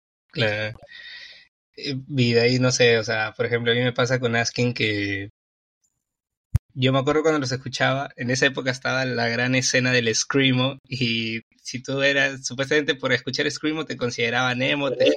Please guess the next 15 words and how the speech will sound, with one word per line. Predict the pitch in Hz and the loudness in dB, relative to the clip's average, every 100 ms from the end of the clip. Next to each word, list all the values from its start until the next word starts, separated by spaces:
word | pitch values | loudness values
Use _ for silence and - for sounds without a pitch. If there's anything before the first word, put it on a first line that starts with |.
| - | 0
hateaban, | - 127 139 139 135 - - | -2 -2 0 0 -2 -4 -4
y | 123 120 | -4 -2
los | 120 | -2
metaleros | 131 123 120 131 151 156 131 | 0 0 2 2 4 4 2
odiaban | 123 127 139 | 2 2 2
al, | 131 123 123 | 0 -2 -6
a | - | -8
los | 113 | -10
que | - | -10
escuchaban | 127 123 127 127 | -12 -6 -2 -2
Screamo | - - 131 131 | -4 -4 -4 -4
y | 120 | -4
todas | 120 120 | -4 -4
esas | 120 | -4
bandas. | 110 110 110 | -6 -6 -8